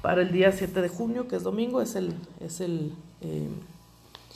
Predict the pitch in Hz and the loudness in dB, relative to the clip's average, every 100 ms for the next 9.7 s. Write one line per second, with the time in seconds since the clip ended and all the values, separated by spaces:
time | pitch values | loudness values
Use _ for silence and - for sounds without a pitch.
0 | - - - 165 175 175 160 170 165 147 | -20 -10 0 6 8 8 6 4 0 -2
1 | 139 135 143 143 147 - 143 147 147 143 | -2 -2 -2 -2 -4 -6 -6 -4 -2 -2
2 | 131 98 - - - - - - - - | -4 -6 -8 -10 -12 -18 -20 -20 -20 -20
3 | - - - - 196 208 202 196 208 226 | -20 -20 -20 -4 0 0 2 4 6 6
4 | 269 277 226 233 254 254 - 233 220 226 | 4 4 6 6 6 4 0 2 4 2
5 | - 180 170 185 175 170 170 165 165 156 | -2 -4 -2 2 2 4 4 4 0 -2
6 | 170 175 202 185 180 208 247 294 294 - | 0 0 2 2 4 4 4 2 2 0
7 | - - 156 143 - - - - 180 170 | -4 -8 -6 -6 -8 -14 -20 -4 0 4
8 | 175 190 190 196 - 185 175 175 180 - | 4 4 2 2 0 2 2 0 0 0
9 | 208 196 185 185 196 202 | 4 6 6 4 4 2